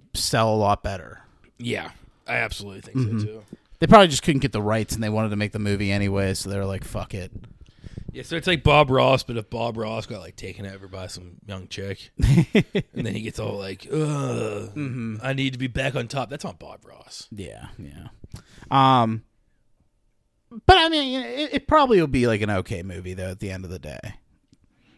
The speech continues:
Speaker 1: like, if I saw it in theaters, I don't think I'd, I'd hate it,
Speaker 2: Mm-hmm.
Speaker 1: but I,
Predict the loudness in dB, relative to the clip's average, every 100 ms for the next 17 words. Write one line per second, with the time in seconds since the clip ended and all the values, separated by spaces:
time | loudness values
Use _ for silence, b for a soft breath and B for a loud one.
0 | b 0 8 8 10 8 8 6 6 6
1 | 4 4 4 4 0 -2 _ _ -2 -2
2 | -8 _ _ _ -10 -2 -2 -2 -8 -18
3 | -20 b b b b b b _ _ -10
4 | 2 4